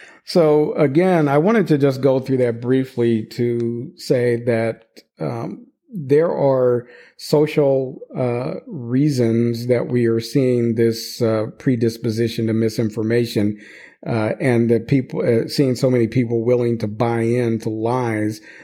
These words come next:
uh, the big lie of a stolen election, uh, the bigger lies that have happened of, uh, racial inferiority, uh, e-, even though,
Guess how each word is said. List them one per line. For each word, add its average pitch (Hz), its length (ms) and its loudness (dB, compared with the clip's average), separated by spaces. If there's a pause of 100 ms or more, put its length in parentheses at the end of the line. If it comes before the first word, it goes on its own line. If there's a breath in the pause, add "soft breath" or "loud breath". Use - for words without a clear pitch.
(200 loud breath)
uh, 117 140 -2
the 110 140 -2
big 120 340 0
lie 117 500 2
of 117 440 0
a 113 60 2
stolen 113 480 -2
election, 120 680 0 (400 loud breath)
uh, 107 300 -6
the 107 260 2 (160)
bigger 123 340 2
lies 113 540 0
that 117 140 0
have 113 100 0
happened 117 840 -2 (100)
of, 113 420 -2
uh, 113 320 -4
racial 117 880 0 (140)
inferiority, 123 1120 2 (440 loud breath)
uh, 113 280 -2
e-, 113 520 -4
even 127 320 2
though, 117 400 0